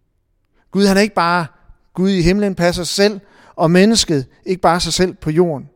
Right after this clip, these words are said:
Han har sat os, sat os sammen,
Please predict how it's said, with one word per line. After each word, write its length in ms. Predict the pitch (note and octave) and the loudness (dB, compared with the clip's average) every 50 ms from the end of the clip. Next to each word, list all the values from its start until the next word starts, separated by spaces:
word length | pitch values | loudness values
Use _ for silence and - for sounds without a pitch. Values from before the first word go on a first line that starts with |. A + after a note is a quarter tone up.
| _ _ _ _ _ - - _ _ _ _ _ _ _ _ _ _ _ _ _ _ _ _ _ _ _ _ _ _ _ _ _ _ _ _ _ _ _ _ _ _ _ _ _ _ _ _ _ _ _ _ | _ _ _ _ _ -20 -20 _ _ _ _ _ _ _ _ _ _ _ _ _ _ _ _ _ _ _ _ _ _ _ _ _ _ _ _ _ _ _ _ _ _ _ _ _ _ _ _ _ _ _ _
Han 160 | - D#3 E3+ | -14 -12 -10
har 80 | F#3+ F#3+ | -8 -6
sat 300 | - - F#3 F3+ G3 G3 | -4 -2 0 0 0 0
os, 420 | F3+ C#3+ - - - - - _ _ _ _ _ _ - _ _ _ _ _ _ _ _ _ _ _ _ _ _ _ _ _ _ _ _ _ _ _ _ _ _ _ - | -2 -8 -10 -14 -16 -18 -20 _ _ _ _ _ _ -20 _ _ _ _ _ _ _ _ _ _ _ _ _ _ _ _ _ _ _ _ _ _ _ _ _ _ _ -8
sat 220 | - - E3+ D#3+ | 0 2 4 4
os 100 | D#3 C#3+ | 4 2
sammen, 500 | - - G3 G3 G#3 A3 F#3 D3+ B2 A#2 | 2 4 4 4 4 4 0 -4 -8 -12